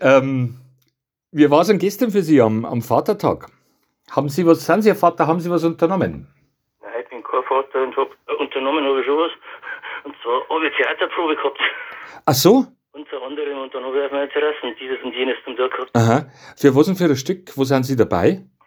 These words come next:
Speaker 2: Äh, das heißt, ein wahrer Held ist ein irisches Stück und kommt jetzt dann im Paultheater.
Speaker 1: Ah ja.
Speaker 2: Ja.
Speaker 1: Wann kommt denn das?
Speaker 2: Das kommt am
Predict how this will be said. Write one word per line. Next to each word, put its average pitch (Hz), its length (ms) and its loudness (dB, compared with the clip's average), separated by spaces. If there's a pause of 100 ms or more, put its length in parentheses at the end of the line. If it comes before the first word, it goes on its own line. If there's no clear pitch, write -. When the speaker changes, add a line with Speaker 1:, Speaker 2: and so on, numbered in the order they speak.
(420)
Speaker 2:
Äh, - 60 -12 (960)
das - 160 -12
heißt, 135 300 -2
ein 117 160 -6
wahrer 127 320 0
Held 143 320 0 (380)
ist - 200 -20
ein 123 220 -6
irisches 147 440 0 (120)
Stück 190 260 -8
und 143 220 -6
kommt 147 140 -4
jetzt 156 200 -4
dann 139 100 -2
im 143 100 -4
Paultheater. 131 540 -4 (1000)
Speaker 1:
Ah 170 100 2
ja. 247 140 6
Speaker 2:
Ja. 175 220 0 (640)
Speaker 1:
Wann 131 240 2
kommt 165 240 0
denn 190 80 0
das? 165 340 4 (840)
Speaker 2:
Das 139 100 -16 (140)
kommt 180 300 -2
am 139 160 -2